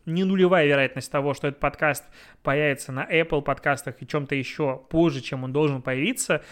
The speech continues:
Почему? Потому что технические нюансы есть. Я тут экспериментирую с, э, прослушиваниями на разных платформах. И выпущим, выпустим скоро статейку про статистику подкастов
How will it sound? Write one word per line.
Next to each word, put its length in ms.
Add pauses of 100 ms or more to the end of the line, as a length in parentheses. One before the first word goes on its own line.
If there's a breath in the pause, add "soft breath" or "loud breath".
(160 loud breath)
Почему? 320
Потому 180
что 180
технические 720
нюансы 420
есть. 460
Я 80
тут 300
экспериментирую 920
с, 160
э, 300
прослушиваниями 640
на 100
разных 320
платформах. 640 (480 loud breath)
И 500
выпущим, 640
выпустим 400
скоро 280
статейку 640
про 340
статистику 540
подкастов 580